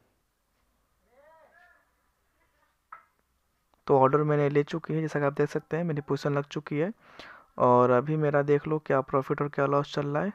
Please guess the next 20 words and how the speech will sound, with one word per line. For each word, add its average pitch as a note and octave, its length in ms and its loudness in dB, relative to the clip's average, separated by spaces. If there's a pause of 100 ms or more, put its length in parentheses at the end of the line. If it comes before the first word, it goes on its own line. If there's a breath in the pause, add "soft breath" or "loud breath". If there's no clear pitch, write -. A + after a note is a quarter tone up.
(160)
something C#3+ 680 -6
एक - 220 -4
हज़ार D3 120 -4
के C#3+ 100 -2
आसपास C#3+ 120 -4
का D3 100 0
प्रॉफिट C#3 400 -4
चल C#3 160 -2
रहा C#3 160 0
है। A3 100 -8 (3750 soft breath)
तो - 100 0
ऐसा D#3 160 6
हुआ E3+ 140 6
मैं E3+ 80 2
आपके D#3 160 -2
साथ - 320 -4
शेयर C3+ 140 0
करता B2+ 280 -2
रहूँगा। B2 340 -6 (1800)
तो C3 140 2